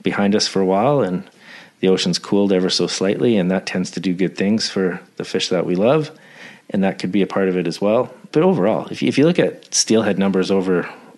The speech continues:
over the last twenty-five years, they've been pretty consistent. There's a couple of standout years there, and there's a couple of years that were lower, but,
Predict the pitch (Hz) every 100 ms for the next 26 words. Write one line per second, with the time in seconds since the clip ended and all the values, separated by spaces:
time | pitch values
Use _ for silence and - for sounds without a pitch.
0 | - 92 92 90 90 82 - 98 90 -
1 | 85 90 92 90 - 104 147 165 - 165
2 | - 104 - 90 - - 131 190 185 190
3 | 190 165 - 139 135 131 104 110 120 123
4 | 131 123 113 110 113 127 120 117 117 113
5 | 101 98 101 113 123 107 98